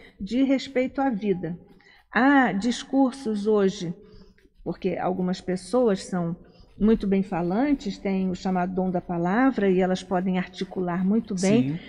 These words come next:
Speaker 1: determinadas, é, determinadas informações, fazendo com que aquilo dê a aparência de verdade.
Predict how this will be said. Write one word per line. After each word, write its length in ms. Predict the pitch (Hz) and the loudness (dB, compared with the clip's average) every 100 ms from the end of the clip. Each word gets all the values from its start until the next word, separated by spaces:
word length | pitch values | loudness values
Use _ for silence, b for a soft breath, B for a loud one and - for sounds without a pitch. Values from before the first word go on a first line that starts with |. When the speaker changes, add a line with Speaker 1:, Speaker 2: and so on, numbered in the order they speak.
| B | B
Speaker 1:
determinadas, 1040 | 190 226 226 214 208 196 185 180 180 170 - B B B B - | 4 4 4 4 6 6 4 2 0 -2 -4 B B B B -4
é, 680 | 185 180 170 160 143 - 120 180 190 - - _ | 0 2 2 0 -2 -4 -6 -8 -12 -16 -20 _
determinadas 760 | 196 180 - 185 175 175 185 196 | -4 -2 2 2 4 4 2 4
informações, 1200 | 285 - 254 196 180 165 - 220 269 277 - - B B B - | 4 4 2 2 2 -2 -2 0 4 4 0 -6 B B B 0
fazendo 520 | 233 208 196 233 277 | 2 4 4 4 4
com 200 | 277 262 | 2 0
que 100 | 262 | 2
aquilo 420 | 214 - 277 285 | -2 0 2 2
dê 580 | 240 202 202 233 285 - - | 2 4 6 6 4 -4 -4
a 160 | 196 240 | 0 0
aparência 1300 | 277 - 311 262 226 240 330 370 - - 208 165 | 0 -2 2 4 6 6 4 0 -6 -4 2 2
de 180 | - 185 | 0 0
verdade. 720 | 185 175 170 151 110 - - | 0 0 -2 -4 -4 -8 -16